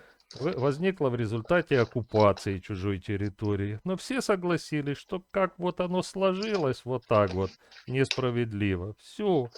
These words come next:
пересмотр границ в Европе запрещен. Поэтому никакие территории никто никому возвращать не будет, тем более, что Польша не требует возвращения своих территорий и не может требовать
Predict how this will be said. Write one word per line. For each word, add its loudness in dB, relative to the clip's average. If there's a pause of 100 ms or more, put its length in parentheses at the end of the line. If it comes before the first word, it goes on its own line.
(240)
пересмотр 0
границ -2
в 2
Европе 0 (340)
запрещен. 0
Поэтому -2
никакие -2
территории -2 (300)
никто -2
никому 0
возвращать 0
не -2
будет, -2
тем -4
более, 0
что -6
Польша -4 (320)
не 2
требует 2
возвращения -4 (240)
своих -2
территорий 0 (100)
и -2
не 2
может -2
требовать -4